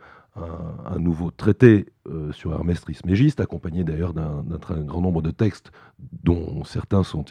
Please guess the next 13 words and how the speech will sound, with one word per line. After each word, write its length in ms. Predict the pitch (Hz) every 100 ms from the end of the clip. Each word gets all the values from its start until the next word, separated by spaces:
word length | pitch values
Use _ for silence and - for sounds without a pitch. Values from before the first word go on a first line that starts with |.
| -
inédits. 440 | 101 90 104 156 - - - -
Peut-être 260 | - 123
faut-il 280 | - 113 143
d'ailleurs 260 | 98 113 107
commencer 360 | 92 90 120
par 220 | - 87 107
là, 180 | 147 113
évoquer 440 | 98 110 - 127 -
avant 280 | 113 107 127
l'histoire 420 | 98 - 117 104
d'Hermès 340 | 87 95 101 -
Trismégiste, 680 | 95 - 80 110 131 -
l'histoire 440 | 92 - 110 101